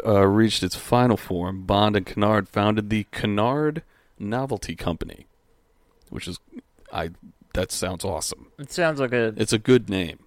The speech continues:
Speaker 2: It's, yeah, it's just like Hasbro. It's just a different last name, Kennard.
Speaker 1: <laughs>
Speaker 2: And so it just sounds
Speaker 1: Yep.
Speaker 2: funny. You're like,
Speaker 1: Just any sort of
Speaker 2: "Kennard."
Speaker 1: novelty company, though. You know, it's just like you just make novelties. That's sick. Well, um,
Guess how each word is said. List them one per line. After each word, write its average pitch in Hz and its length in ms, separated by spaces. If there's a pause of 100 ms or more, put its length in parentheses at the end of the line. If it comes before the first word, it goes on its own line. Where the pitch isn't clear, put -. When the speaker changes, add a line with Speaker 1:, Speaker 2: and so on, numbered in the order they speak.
(180)
Speaker 2:
It's, - 320
yeah, 156 260
it's 143 140
just 175 160
like 127 140
Hasbro. 131 760
It's - 120
just - 280
a 120 40
different 123 400
last 117 360
name, 131 300 (100)
Kennard. 120 580
Speaker 1:
<laughs> - 60 (580)
Speaker 2:
And 127 120
so 139 80
it 135 80
just 127 180
sounds 127 340
Speaker 1:
Yep. - 40
Speaker 2:
funny. 135 240
You're 127 80
like, 113 80
Speaker 1:
Just 139 160
any 151 140
sort 156 220
of 117 80
Speaker 2:
"Kennard." 104 100
Speaker 1:
novelty 107 500
company, - 420
though. - 220 (380)
You 95 100
know, 95 300
it's - 100
just - 180
like 92 140
you 101 60
just 95 340
make 98 220
novelties. 92 560
That's - 180
sick. - 380 (1040)
Well, 110 140
um, 104 300